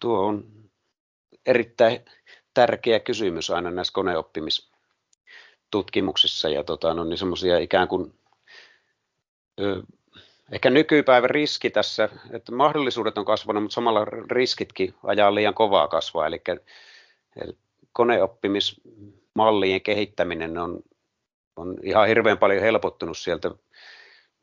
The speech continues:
kahdenkymmenen vuoden takaa, vaikka mitä ite aloitin väitöskirjatutkimuksen, koska nykyään algoritmeja ja menetelmiä on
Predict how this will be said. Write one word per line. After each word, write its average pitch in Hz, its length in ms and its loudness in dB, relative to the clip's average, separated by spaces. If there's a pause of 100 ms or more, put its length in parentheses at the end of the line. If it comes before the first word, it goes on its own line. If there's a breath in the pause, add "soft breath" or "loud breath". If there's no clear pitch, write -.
(160)
kahdenkymmenen 90 640 0
vuoden 78 240 -2
takaa, 85 360 2
vaikka 82 220 -2
mitä 87 260 2
ite 87 200 2
aloitin 85 320 2
väitöskirjatutkimuksen, - 1800 -4
koska 82 240 -2
nykyään 90 580 4 (880 soft breath)
algoritmeja 92 640 2
ja 90 40 -2
menetelmiä 90 680 -2
on 85 60 -10